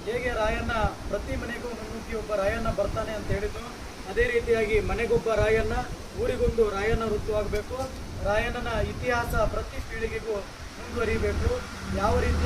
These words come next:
ಅವರ ಸಾಹಸ ಇತ್ತು, ನಾಡ ನುಡಿಗಾಗಿ ಅವರ ಭಾವ ಯಾವ ರೀತಿ ಇತ್ತು, ಯಾವ ರೀತಿಯಾಗಿ ಅವರು ಸೇವೆಯನ್ನ ಮಾಡಿದ್ರು ಅನ್ನುವಂಥದ್ದನ್ನ ಅವರು ಇವತ್ತು ರಾಯಣ್ಣನ ಹೆಸರಿನಲ್ಲಿ ಬರೀ ಮೂರ್ತಿ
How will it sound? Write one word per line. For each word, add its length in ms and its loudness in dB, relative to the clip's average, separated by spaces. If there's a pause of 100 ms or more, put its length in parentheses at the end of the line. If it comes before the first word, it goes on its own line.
ಅವರ 140 2 (140)
ಸಾಹಸ 300 6 (140)
ಇತ್ತು, 260 -2 (360)
ನಾಡ 180 4 (140)
ನುಡಿಗಾಗಿ 580 0 (440)
ಅವರ 140 0 (140)
ಭಾವ 160 4 (220)
ಯಾವ 100 4 (100)
ರೀತಿ 260 -4
ಇತ್ತು, 200 2 (140)
ಯಾವ 120 -2 (120)
ರೀತಿಯಾಗಿ 480 -4
ಅವರು 200 -4 (420)
ಸೇವೆಯನ್ನ 380 0 (100)
ಮಾಡಿದ್ರು 320 -2
ಅನ್ನುವಂಥದ್ದನ್ನ 520 -2
ಅವರು 140 -2 (380)
ಇವತ್ತು 240 -2 (120)
ರಾಯಣ್ಣನ 340 0
ಹೆಸರಿನಲ್ಲಿ 480 4 (440)
ಬರೀ 160 -2 (100)
ಮೂರ್ತಿ 280 -2